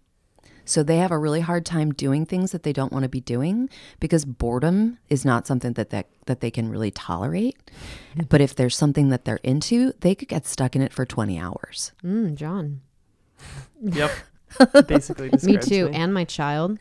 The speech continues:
Speaker 1: Yeah.
Speaker 3: Yep.
Speaker 2: Totally.
Speaker 1: It's like
Speaker 2: Mm-hmm.
Speaker 1: a real thing.
Speaker 2: Mm-hmm. And it fucks you over in school.
Speaker 1: It really does. School is not designed for
Speaker 2: Oh,
Speaker 1: this.
Speaker 2: I had this conversation with her at breakfast three weeks.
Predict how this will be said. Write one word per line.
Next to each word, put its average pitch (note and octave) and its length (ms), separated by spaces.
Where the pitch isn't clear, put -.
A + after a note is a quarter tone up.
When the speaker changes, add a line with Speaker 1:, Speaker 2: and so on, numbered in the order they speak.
Speaker 1:
Yeah. G3 260
Speaker 3:
Yep. F#2+ 140
Speaker 2:
Totally. E3 400
Speaker 1:
It's E3+ 160
like E4 100
Speaker 2:
Mm-hmm. E4+ 100
Speaker 1:
a - 40
real C#4+ 160
thing. C#4+ 320
Speaker 2:
Mm-hmm. F#3 260
And F#3+ 140
it - 100
fucks - 460
you G3+ 100
over E3+ 260
in D3+ 140
school. D#3 560
Speaker 1:
It D#3+ 160
really C3+ 320
does. A2 240
School D#3+ 300
is B2+ 100
not A#2 260
designed A#2 360
for F#3+ 80
Speaker 2:
Oh, F#3 120
Speaker 1:
this. - 100
Speaker 2:
I - 20
had F3+ 100
this F#3+ 160
conversation F3 560
with D#3+ 120
her D#3+ 140
at D3+ 140
breakfast D3 420
three D#3 140
weeks. D3+ 220